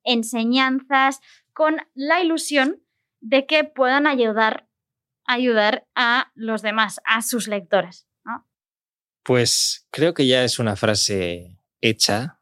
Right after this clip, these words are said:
Speaker 2: de este podcast, pero qué buena recopilación de
Speaker 1: <laughs>
Speaker 2: recomendaciones.
Speaker 1: Es que, es que vaya listados, vaya tops que traemos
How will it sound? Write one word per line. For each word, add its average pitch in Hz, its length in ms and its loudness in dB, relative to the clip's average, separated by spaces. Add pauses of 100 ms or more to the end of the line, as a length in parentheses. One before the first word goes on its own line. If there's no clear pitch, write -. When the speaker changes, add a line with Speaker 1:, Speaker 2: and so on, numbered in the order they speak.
(120)
Speaker 2:
de 101 160 0
este 95 240 -4
podcast, 107 460 0
pero 101 260 -2 (160)
qué 135 160 2
buena 123 300 2
recopilación 101 680 -2
de 123 160 4
Speaker 1:
<laughs> - 20 0
Speaker 2:
recomendaciones. 107 1000 -2
Speaker 1:
Es 294 180 -2
que, 269 320 0 (360)
es 254 160 -4
que 294 120 2
vaya 240 280 2
listados, 277 800 0
vaya 262 380 0
tops 247 280 -2
que 311 140 2
traemos 233 540 0